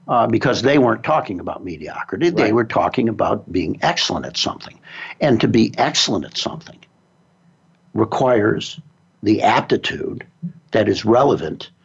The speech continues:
Speaker 1: to what that something is. And without that aptitude, which creates potential, which we also call talent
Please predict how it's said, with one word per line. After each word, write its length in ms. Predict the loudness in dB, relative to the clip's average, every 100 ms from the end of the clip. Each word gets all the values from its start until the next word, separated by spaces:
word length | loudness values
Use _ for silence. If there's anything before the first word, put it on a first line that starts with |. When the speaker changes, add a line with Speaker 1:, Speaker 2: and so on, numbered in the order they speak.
| _ _ -10
Speaker 1:
to 140 | 0 2
what 340 | 4 2 2
that 240 | 0 0
something 580 | -2 -2 -2 -2 -6 -10 0
is. 580 | 2 2 0 -6 -10 -16 _ _ _ _ _ _ _ 0
And 460 | 2 4 2 -2 -6 _ _ _ _ 0
without 640 | 2 2 2 2 2 0
that 200 | -4 -2
aptitude, 540 | 0 0 0 -6 -6 -6
which 360 | -2 -2 -2
creates 420 | -2 2 4 2 0
potential, 760 | -8 -2 0 2 -2 -6 -14 _ _ _ _ _ _ _ _ _
which 480 | -6 -6 -6 -12 -14 _ _ _ _
we 180 | -6 0
also 340 | 2 2 -2
call 280 | -4 -2 -2
talent 580 | -4 -2 0 0 -4 -10